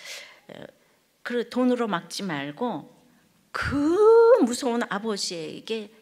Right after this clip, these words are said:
알렸으면 적어도 지금 같은 사태는 안 할, 안 왔을 거라는 생각이 드는 거예요. 근데 이게 돈이 있으니까 참 힘든 일이라는 생각은 드는데, 어, 여리여리한 마아가 같은 부모가 바로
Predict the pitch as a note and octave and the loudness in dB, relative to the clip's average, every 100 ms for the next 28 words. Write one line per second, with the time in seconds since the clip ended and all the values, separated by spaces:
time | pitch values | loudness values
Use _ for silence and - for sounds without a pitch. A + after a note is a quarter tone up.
0 | _ _ - G3 G#3 F3+ - - C3+ D3 | _ _ -8 -6 -4 -6 -8 -10 -8 -8
1 | F3 - _ _ _ _ _ _ - G#3 | -10 -14 _ _ _ _ _ _ -14 -12
2 | G3+ G3+ F3+ D3+ D3+ - _ - A3+ B3 | -10 -6 -6 -6 -10 -20 _ -10 -4 -2
3 | A3+ - G3+ F3+ E3 E3 F#3 F#3 - G3 | -2 -6 -12 -10 -12 -12 -12 -12 -8 -4
4 | A3+ G#3+ A3 - _ - F#3+ A3 A3 F#3+ | -4 -4 -12 -20 _ -10 -6 -4 -6 -10
5 | - E3 D3+ D3+ D#3+ E3+ B3+ A3+ G3 D#3+ | -14 -14 -12 -12 -12 -14 -12 -10 -12 -12
6 | D#3+ F#3+ _ _ _ _ - A3 A3+ G3+ | -16 -16 _ _ _ _ -12 -8 -6 -8
7 | D#3+ - - E3+ - _ _ _ _ _ | -12 -16 -14 -14 -16 _ _ _ _ _
8 | _ _ - B3 B3 A#3 A#3+ F#3 A3 A3+ | _ _ -8 -4 -2 -4 -8 -4 -2 -4
9 | - - - D#3+ - G#3 B3+ C4 B3 A3 | -6 -10 -8 -8 -6 -4 -4 -2 -4 -6
10 | F#3 - D#3+ E3 E3 A3 G#3 F#3 F3 - | -8 -12 -12 -12 -12 -12 -10 -10 -10 -8
11 | G#3 G3 D3+ A3+ A3+ - - - - - | -8 -6 -6 -6 -6 -8 -20 -20 -20 -20
12 | - - C3 C#3 F#3+ A3 B3+ A#3 A3+ G3 | -20 -18 -14 -8 -6 -2 -2 -2 -4 -8
13 | F#3 E3 E3+ F3+ F3 D3+ - D#3+ E3 F#3+ | -10 -10 -10 -10 -10 -10 -10 -12 -8 -10
14 | E3 - F#3 F#3+ F#3+ E3 G3 C3+ | -10 -12 -14 -10 -8 -8 -8 -10